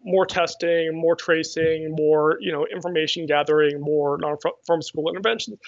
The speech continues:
There's all that, but that technically isn't binding on member nations. They have to not just, uh, approve those health regulations, but actually, you know, implement those themselves. And unfortunately,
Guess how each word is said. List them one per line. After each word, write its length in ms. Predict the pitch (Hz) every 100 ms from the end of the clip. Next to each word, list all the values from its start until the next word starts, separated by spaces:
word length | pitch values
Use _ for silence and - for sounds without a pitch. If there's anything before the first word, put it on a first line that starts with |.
| - _
There's 200 | 208 226
all 140 | 262 240
that, 340 | 226 151 -
but 120 | 180
that 180 | 233 359
technically 420 | - - 262 202
isn't 300 | 185 175 151
binding 400 | 151 160 175 160
on 180 | 160 147
member 240 | 139 139 135
nations. 460 | 127 127 113 117
They 120 | 180
have 220 | 185 190 -
to 300 | 185 165 165
not 180 | 185 180 - -
just, 240 | 170 160
uh, 220 | 147 151 -
approve 340 | - - 233 220
those 180 | 185
health 220 | 185 170 170
regulations, 560 | 160 160 156 170 156 _ - _ -
but 80 | 180
actually, 440 | 180 - 175 165
you 80 | 170
know, 140 | - -
implement 340 | 180 165 156
those 240 | 143 143 -
themselves. 480 | 151 - 180 - 160
And 80 |
unfortunately, 680 | 156 147 262 - 131 120 147